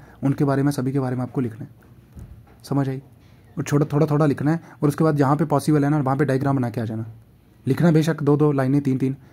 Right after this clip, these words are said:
लेकिन अगर ट्वेल्व मार्क्स के अंदर आ जाता ना, और आएगा ये, definitely आएगा, ठीक है, definitely आएगा ये क्वेश्चन, ठीक है। तो अगर आपको आ जाता है तो आपको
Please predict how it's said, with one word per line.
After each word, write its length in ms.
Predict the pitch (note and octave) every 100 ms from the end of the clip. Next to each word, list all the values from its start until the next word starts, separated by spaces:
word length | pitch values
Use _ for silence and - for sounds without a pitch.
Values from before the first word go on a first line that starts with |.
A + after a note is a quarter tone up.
| -
लेकिन 200 | C3 D3
अगर 180 | C#3 C3+
ट्वेल्व 260 | C#3 B2+ C3+
मार्क्स 220 | C3 -
के 80 | C#3
अंदर 160 | C3
आ 60 | A#2
जाता 240 | A2 A2
ना, 60 | C3
और 200 | C3+ B2+
आएगा 240 | B2 D#3
ये, 100 | D3+
definitely 400 | A#2+ A2+ A#2+ A#2
आएगा, 220 | A2 G2 - - - - -
ठीक 120 | C#3+
है, 80 | C#3+ - -
definitely 360 | C3 A#2+ C#3+ C#3
आएगा 200 | B2 B2+
ये 60 | B2+
क्वेश्चन, 300 | C3 - E3+ - -
ठीक 120 | C#3 C#3
है। 80 | - -
तो 60 | B2+
अगर 100 | C#3
आपको 220 | C#3 D3
आ 60 | A#2+
जाता 220 | A#2 A#2
है 280 | A#2+ - - - -
तो 60 | C3
आपको 260 | - F3+